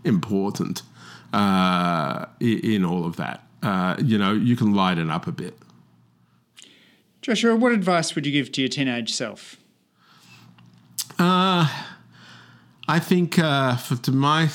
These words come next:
Speaker 1: to myself, uh, it gets better. <laughs> When you find your tribe, it gets a lot better.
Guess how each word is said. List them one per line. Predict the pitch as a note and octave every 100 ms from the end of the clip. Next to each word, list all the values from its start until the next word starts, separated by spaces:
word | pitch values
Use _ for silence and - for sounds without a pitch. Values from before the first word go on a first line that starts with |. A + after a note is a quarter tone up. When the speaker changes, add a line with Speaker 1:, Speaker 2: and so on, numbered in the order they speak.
| -
Speaker 1:
to | -
myself, | C#3+ D#3 D#3+ F#3 F3+ C#3+
uh, | B2+ A#2+ -
it | D3+ -
gets | C#3 -
better. | - G2+ C#2+ - - - - -
<laughs> | D3+ - - _ _ _ _ _ _ _ - - - - D3 D#3 -
When | C#3
you | D3+
find | C#3 E3 F3 F#3
your | E3
tribe, | - D3+ C3 D3 G#3+ A3 - _ _ _ _ _ _ _ _ _
it | C3
gets | A#2+ B2 A#2+
a |
lot | G#2+ G#2 -
better. | F2+ -